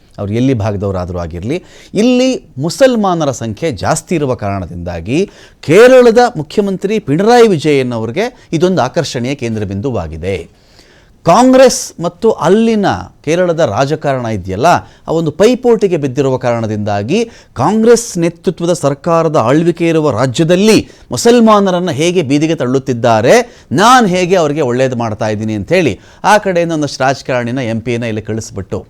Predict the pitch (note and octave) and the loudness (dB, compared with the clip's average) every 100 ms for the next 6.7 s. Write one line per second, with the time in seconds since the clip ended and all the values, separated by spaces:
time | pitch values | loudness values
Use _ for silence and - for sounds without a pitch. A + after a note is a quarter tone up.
0 | _ - E3+ C#3 C#3+ B2+ B2+ G#2+ G2+ A#2+ | _ -8 0 4 4 4 -2 -4 -2 0
1 | D3+ B2 E2 - - _ F3 A3+ D#3+ D3+ | 2 0 -2 -12 -20 _ -2 0 2 4
2 | C#3 A#2 G2 F2+ F#2+ A2 C3 G#2 C#3 A2 | 2 0 -2 -2 -2 0 0 2 0 2
3 | A#2 G#2 F2+ E2 G#2+ - _ _ _ _ | 0 0 -2 -4 -6 -10 _ _ _ _
4 | _ _ - G#2 G2+ F#2+ G#2+ G#2+ G2 F2 | _ _ -8 -4 -2 -2 -2 0 0 -2
5 | F#2+ F2+ F2 B2+ - - - G3 F#3+ E3+ | -4 -4 -4 -6 -6 -10 -2 2 4 4
6 | C#3 A#2+ A#2 G2+ G2 G#2+ | 4 4 2 2 2 2